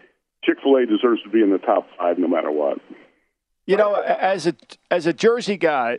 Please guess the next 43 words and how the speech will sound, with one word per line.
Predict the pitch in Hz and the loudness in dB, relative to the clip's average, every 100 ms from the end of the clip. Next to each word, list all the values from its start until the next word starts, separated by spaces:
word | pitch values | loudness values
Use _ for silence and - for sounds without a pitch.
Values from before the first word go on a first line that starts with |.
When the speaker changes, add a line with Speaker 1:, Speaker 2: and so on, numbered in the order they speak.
| - | -2
Speaker 2:
you | 165 | 0
know, | 156 143 | 0 -2
subs | - 214 202 156 156 | -2 0 0 -2 -4
are | |
huge | 139 175 151 - | -2 0 0 0
here. | 135 | 0
Like, | 127 139 160 | 2 2 0
I, | |
you | 160 202 | 0 -2
can | 220 196 | -2 -2
talk | 190 185 - | -2 -2 -6
to | 151 | -8
Ken | - 185 - | -4 0 2
or | 117 | 2
Speaker 1:
Mm-hmm. | 120 139 - 147 | 4 2 0 0
Speaker 2:
Des. | 135 | -2
I | |
mean, | 143 143 | -2 -2
when | 147 | 0
they | 196 | -2
come | 196 185 | -2 -2
back | 180 170 - | -2 -2 -2
here | 160 | 0
to | 143 | 2
help | 160 _ - | -2 _ -20
set | - 180 151 | -2 -2 -2
me | 160 160 | -2 0
up | 156 - | 0 0
here, | 151 135 - - - - | 0 0 -4 -12 -10 -2
I | 160 | -2
take | - 185 180 | 0 -4 -4
'em | 160 | -2
to | 170 | -2
Vol | 147 151 147 | 2 0 0
Tacos. | 165 156 160 143 | -2 -2 -2 -2
It's | 180 - | -4 -4
the | 170 | -4
greatest | 175 170 147 - | -2 -2 -4 -6
cheesesteak | 165 - 156 139 | -8 -2 -2 0
you're | 143 | -2
ever | 135 | 0
gonna | 143 135 | -2 -2
have. | 139 147 123 | 0 0 -2